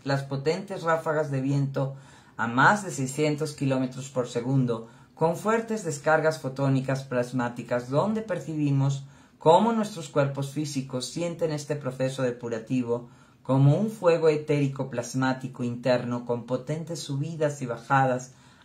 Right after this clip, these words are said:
a nivel físico, emocional y mental, que nos están depurando y limpiando. Sabemos que están muy cansados, hermanos. Sabemos que están en un proceso muy intenso.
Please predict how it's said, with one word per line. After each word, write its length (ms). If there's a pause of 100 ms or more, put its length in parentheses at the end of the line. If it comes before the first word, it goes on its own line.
a 100
nivel 320
físico, 600
emocional 680
y 60
mental, 640 (440)
que 100
nos 160
están 340
depurando 680
y 80
limpiando. 640
Sabemos 560
que 100
están 540 (280)
muy 340
cansados, 840
hermanos. 580 (220)
Sabemos 600
que 120
están 560 (180)
en 160
un 140
proceso 640
muy 260
intenso. 680